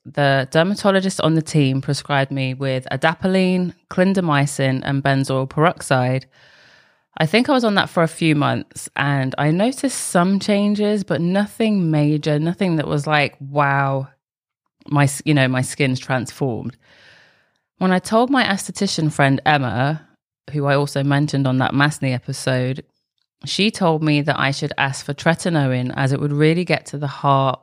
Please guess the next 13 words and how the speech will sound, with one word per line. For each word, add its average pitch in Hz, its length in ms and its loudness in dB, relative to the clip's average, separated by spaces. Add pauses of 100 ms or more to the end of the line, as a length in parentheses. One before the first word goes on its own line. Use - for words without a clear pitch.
of 135 300 0 (440)
the 160 120 4
areas 208 380 2
where 175 160 2
I 165 80 0
had, 165 240 -4
like, 147 200 -2
these 147 220 -2
deep, 143 400 0
more 135 180 -2
cystic - 640 -4
type 160 280 -4
spots. - 560 0